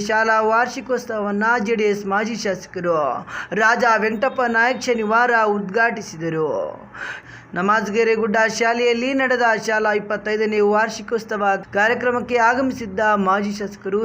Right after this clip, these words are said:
ರಾಜಾ ವೆಂಕಟಪ್ಪ ನಾಯ್ಕ್ ಹಾಗೂ ನಿವೃತ್ತ ಕ್ಷೇತ್ರ ಶಿಕ್ಷಣಾಧಿಕಾರಿ ಡಿ ಜಿ ಕರ್ಕಿಹಳ್ಳಿ ಹಾಗೂ ಶಾಲೆಯಲ್ಲಿ ಸೇವೆ ಸಲ್ಲಿಸಿ ನಿವೃತ್ತಿ ಹೊಂದಿರುವ ಶಿಕ್ಷಕರು ಮತ್ತು ಎಸ್ ಡಿ ಎಂ ಸಿ ಅಧ್ಯಕ್ಷರು ಹಾಗೂ ಪುರಸಭೆ ಸದಸ್ಯರು ಮತ್ತು ಮೊದಲು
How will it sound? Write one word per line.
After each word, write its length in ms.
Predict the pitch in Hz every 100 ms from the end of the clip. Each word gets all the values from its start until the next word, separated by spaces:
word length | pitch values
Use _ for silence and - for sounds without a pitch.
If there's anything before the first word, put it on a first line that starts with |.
| 202
ರಾಜಾ 260 | 185 180 180
ವೆಂಕಟಪ್ಪ 460 | 165 175 214 208 196 170 156
ನಾಯ್ಕ್ 300 | 156 156 - - - -
ಹಾಗೂ 200 | 208 233 233
ನಿವೃತ್ತ 320 | 262 262 185 240 226 226
ಕ್ಷೇತ್ರ 280 | 226 220 220 220 208
ಶಿಕ್ಷಣಾಧಿಕಾರಿ 720 | - 220 226 214 226 220 247 208
ಡಿ 80 | 233 202
ಜಿ 100 | 208 202
ಕರ್ಕಿಹಳ್ಳಿ 680 | 185 196 220 175 160 165 160 151 - 190 - - -
ಹಾಗೂ 240 | 202 220 226
ಶಾಲೆಯಲ್ಲಿ 520 | 226 226 262 262 247 262 254
ಸೇವೆ 240 | 254 269 220
ಸಲ್ಲಿಸಿ 360 | 240 226 226 233 220
ನಿವೃತ್ತಿ 400 | 214 202 208 208 185
ಹೊಂದಿರುವ 480 | 185 185 185 190 208 208
ಶಿಕ್ಷಕರು 600 | 208 190 - 165 165 156 - - - - -
ಮತ್ತು 180 | 208 226 226 220
ಎಸ್ 140 | 214
ಡಿ 80 | 262 254
ಎಂ 80 | 247
ಸಿ 100 | 233 190 170
ಅಧ್ಯಕ್ಷರು 580 | 165 165 180 170 170 151 - - - -
ಹಾಗೂ 240 | 208 220 233 233
ಪುರಸಭೆ 500 | 233 277 269 233 202 180
ಸದಸ್ಯರು 520 | 160 165 175 170 175 156 - - 180 - - 190
ಮತ್ತು 220 | 208 240 226
ಮೊದಲು 260 | 233 262